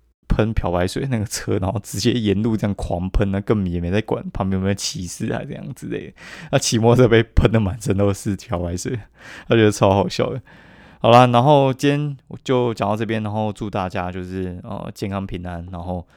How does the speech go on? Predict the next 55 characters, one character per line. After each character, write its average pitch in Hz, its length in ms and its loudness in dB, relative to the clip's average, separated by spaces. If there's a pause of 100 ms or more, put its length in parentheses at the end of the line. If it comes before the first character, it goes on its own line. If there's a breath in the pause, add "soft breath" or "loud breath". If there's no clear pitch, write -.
(1200 soft breath)
出 - 160 -4
去 165 140 -2
玩 107 240 4
我 95 80 -2
觉 104 80 -2
得 107 60 4
OK 104 320 -2
啦， 87 160 -2
就 101 160 -4
是 104 80 0
自 - 240 -8
己 95 80 -2
注 101 180 -4
意 95 60 0
安 92 180 -4
全 - 200 -8
啦。 120 180 -12
然 95 100 -6
后 95 160 -2
我 95 80 -4
们 92 260 -6
是 110 500 -4 (680)
想 95 220 -8
说 98 380 0
可 98 140 -10
能 87 340 -6
要 90 420 0
来 85 300 -6
出 98 240 -6
游 87 180 0
一 87 40 -4
趟 87 200 -10
了， 82 140 -10
干 98 160 -8
嘛 85 280 -8
也 82 140 -10
很 85 160 -8
久 85 140 -6
没 82 140 -8
去 82 100 -10
台 92 200 -10
东， 85 300 -8 (360)
算 101 240 0
一 - 20 -2
算 92 180 -2
也 85 160 -6
快 92 220 -4
一 95 100 -4
年 87 320 -6
了， 156 120 -14 (520 soft breath)
真 - 160 -6
有 87 100 -4
够 98 200 0
久 - 240 -12
的。 151 180 -14